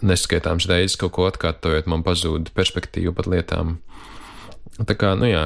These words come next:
es ļoti par to priecājos un ceru arī turpmāk, ka viņi sadarboties šādā vai arī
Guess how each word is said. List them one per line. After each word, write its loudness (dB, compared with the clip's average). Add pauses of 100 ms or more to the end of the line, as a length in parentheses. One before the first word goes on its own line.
es 0
ļoti -2
par -4
to -2
priecājos 0 (200)
un 2
ceru 2
arī 0
turpmāk, 2
ka 2
viņi 0
sadarboties 0
šādā 0
vai 2
arī 0